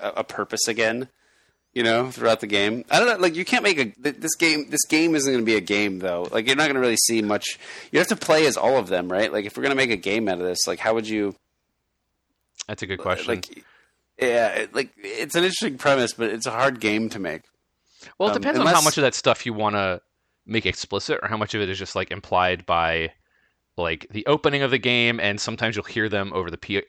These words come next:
Speaker 2: P R system arguing, P A system, P A system arguing, or maybe you can, like, get to Marv and, like, try and flip him against Harry, you know, 'cause Harry is definitely the more, like, vindictive,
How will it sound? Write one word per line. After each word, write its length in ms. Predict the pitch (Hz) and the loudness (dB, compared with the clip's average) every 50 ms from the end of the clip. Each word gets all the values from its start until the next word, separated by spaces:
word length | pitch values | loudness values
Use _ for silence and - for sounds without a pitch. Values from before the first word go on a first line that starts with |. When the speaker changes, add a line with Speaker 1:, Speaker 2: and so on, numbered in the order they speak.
| _ - | _ -4
Speaker 2:
P 120 | - 101 | 0 2
R 120 | 95 95 98 | 2 2 0
system 320 | - 107 - - 98 87 | -2 -6 -8 -8 -6 -4
arguing, 640 | - 90 92 85 90 90 90 87 87 90 90 87 87 _ _ _ _ - | -2 -2 -2 -2 -4 -6 -4 -4 -4 -6 -8 -12 -14 _ _ _ _ -8
P 140 | - 95 85 | -4 -4 -4
A 80 | 95 | -4
system, 300 | - - 123 - - 139 | -4 -6 -10 -8 -10 -10
P 160 | 139 - 120 110 | -6 -2 -2 -2
A 20 | 107 | -2
system 280 | - - - 101 95 92 | -4 -8 -12 -10 -8 -8
arguing, 560 | 92 98 95 95 92 90 90 90 90 95 90 - | -8 -8 -8 -8 -8 -8 -8 -8 -10 -12 -14 -12
or 440 | 87 82 87 87 85 85 82 87 - - - - - - - - _ - | -10 -6 -4 -4 -2 -2 -2 -4 -6 -8 -20 -20 -20 -20 -20 -20 _ -2
maybe 180 | 117 123 135 143 | 0 0 2 2
you 140 | 143 143 | 0 2
can, 100 | - 185 | 2 2
like, 280 | 170 147 135 120 - - _ _ _ _ _ _ _ _ | 4 4 2 2 0 -10 _ _ _ _ _ _ _ _
get 260 | - 127 113 - - - | 0 0 0 0 -2 -2
to 120 | - 139 | -2 -2
Marv 400 | 113 101 95 92 98 107 117 113 | -2 0 2 2 2 2 2 0
and, 80 | 123 110 | -2 -6
like, 100 | 95 90 | -6 -6
try 140 | - - 107 | -6 -4 -4
and 100 | 98 95 | -4 -4
flip 460 | - - - - - - 101 98 - | -8 -16 -20 -14 -6 -2 -2 0 0
him 160 | 160 156 165 156 | 0 -2 -2 -4
against 540 | 151 147 123 110 123 - - - - - _ _ _ _ - | -2 0 0 0 0 -2 -8 -12 -14 -20 _ _ _ _ -8
Harry, 500 | 98 98 104 120 139 170 220 240 214 - | 0 2 2 4 4 2 0 -2 -4 -2
you 80 | 165 | -2
know, 100 | 185 196 | -2 -2
'cause 140 | 180 170 135 | -2 -4 -4
Harry 240 | 160 190 202 208 165 | 0 2 2 2 2
is 100 | 143 113 | 0 -2
definitely 720 | 113 107 135 131 - - 135 123 - 104 104 101 101 101 - 104 | 0 2 2 2 2 -2 -4 -4 -2 -2 -2 -2 -2 -4 -6 -6
the 140 | 104 117 | -8 -6
more, 480 | 107 104 107 104 104 101 98 95 82 - _ - | -4 -2 0 0 2 2 2 0 0 -4 _ -4
like, 200 | - 87 87 - | -4 -4 -4 -4
vindictive, 840 | 92 95 107 104 104 98 104 - _ - 98 85 87 90 90 - | -8 -8 -8 -6 -4 -4 -4 -4 _ -6 -4 -4 -4 -6 -10 -18